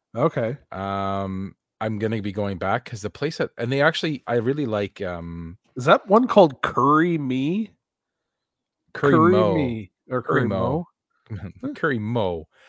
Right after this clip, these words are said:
Speaker 1: Curry
Speaker 2: Um,
Speaker 1: Mo.
Speaker 2: Mo, Mo, Mo, Mo, Mo.
Speaker 1: Mo, Mo,
Speaker 2: Um,
Speaker 1: Mo, Mo, Mo, Mo.
Speaker 2: So we did that, and they hi-,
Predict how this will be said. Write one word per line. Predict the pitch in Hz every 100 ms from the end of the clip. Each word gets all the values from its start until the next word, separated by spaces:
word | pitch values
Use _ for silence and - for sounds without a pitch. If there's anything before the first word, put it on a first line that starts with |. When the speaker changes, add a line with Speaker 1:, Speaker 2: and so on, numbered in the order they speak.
| -
Speaker 1:
Curry | - 127 151
Speaker 2:
Um, | 180
Speaker 1:
Mo. | 123 98 - _
Speaker 2:
Mo, | 135 151 165
Mo, | 147
Mo, | 135 139
Mo, | 131 117
Mo. | 104 92 98 _ _ -
Speaker 1:
Mo, | 190 226 262
Mo, | 233
Speaker 2:
Um, | 220
Speaker 1:
Mo, | 185 120
Mo, | 113 104 92 -
Mo, | 117
Mo. | 110 113 107 - _ _ _
Speaker 2:
So | - -
we | 110 107
did | 131 110
that, | 98 98 98 _ 107
and | 107 104 101 -
they | 110 107
hi-, | 110